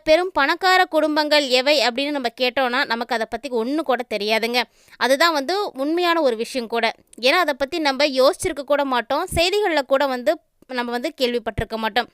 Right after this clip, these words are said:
பொதுவா உலகத்துல இருக்கக்கூடிய பணக்கார குடும்பங்கள் யாராக இருக்கக்கூடும் அப்படின்ற ஒரு கேள்வி வந்தது அப்படின்னா, பிரிட்டிஷ் அரசு குடும்பமா தான் இருக்கணும். ஆனா, உண்மையில அவங்க டாப் டென்ல கூட இடம் பெறல அப்படிங்கிறது தானே முக்கியமான ஒரு விஷயம்.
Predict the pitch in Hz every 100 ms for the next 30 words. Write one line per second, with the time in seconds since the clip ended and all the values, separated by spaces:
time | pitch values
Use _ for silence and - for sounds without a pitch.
0 | _ _ _ _ _ 330 381 359 370 285
1 | 311 359 320 320 320 285 285 285 285 277
2 | 254 262 311 320 349 349 302 302 311 302
3 | 285 226 233 277 320 330 285 269 277 -
4 | 269 269 233 254 262 254 233 - 247 277
5 | 233 226 247 254 214 208 254 - 220 277
6 | 294 392 415 - 247 254 285 - 262 240
7 | 247 226 220 269 220 202 226 220 - _
8 | _ _ _ - 254 269 285 285 294 349
9 | 403 339 277 285 320 262 269 285 285 269
10 | 262 269 359 - 285 277 359 392 294 294
11 | 302 254 262 277 254 269 247 247 247 233
12 | 202 220 277 233 - 285 269 233 233 208
13 | 190 208 247 226